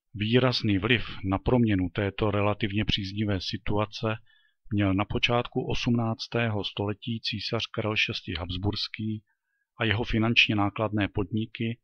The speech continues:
stejně jako fiskálně stále nenasytný dvůr. Císař navíc s oblibou vystupoval jako ochránce křesťanů a křesťanské víry.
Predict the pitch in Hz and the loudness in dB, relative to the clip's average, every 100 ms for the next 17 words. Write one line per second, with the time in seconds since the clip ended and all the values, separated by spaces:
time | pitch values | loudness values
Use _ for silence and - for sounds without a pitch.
0 | _ _ _ _ - - 117 113 120 - | _ _ _ _ -10 2 4 6 4 2
1 | 101 104 - - 113 117 117 - 104 104 | 0 0 -2 0 2 4 2 0 0 2
2 | 117 101 101 - 104 - 110 101 90 85 | 4 4 2 0 -2 2 2 2 0 0
3 | 80 - _ _ _ _ _ _ _ - | -2 -8 _ _ _ _ _ _ _ -8
4 | - 123 120 135 131 123 117 101 92 - | -2 0 0 0 0 2 0 0 -4 -4
5 | - 170 107 120 117 120 117 110 - 120 | -4 -4 0 0 4 4 4 2 -2 -2
6 | - 110 113 110 117 - - 110 107 - | 0 2 2 2 0 -2 -2 -2 -2 -4
7 | - 107 - 110 107 107 107 - _ - | -6 -6 -4 -2 0 0 -4 -10 _ -8
8 | 113 - 98 - 98 - 107 101 92 85 | -6 -4 -4 -2 -4 -2 -2 -2 -2 -4
9 | 82 80 | -6 -8